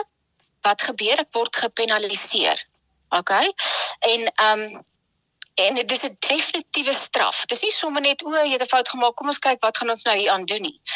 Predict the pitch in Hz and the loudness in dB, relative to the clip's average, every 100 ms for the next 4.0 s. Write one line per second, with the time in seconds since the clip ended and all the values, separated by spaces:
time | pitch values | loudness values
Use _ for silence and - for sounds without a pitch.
0 | - - - 240 254 277 214 285 - 359 | -10 -8 0 2 2 0 -4 -4 -4 -6
1 | 320 277 - - 254 233 233 - 302 294 | -4 -2 -2 0 0 0 -4 -6 -2 0
2 | 254 - 254 - 226 165 151 - 220 - | 0 -2 -6 -2 0 0 -2 -2 -2 -2
3 | 240 214 262 269 - 240 202 202 208 | 2 2 0 -4 -6 -2 -2 0 -4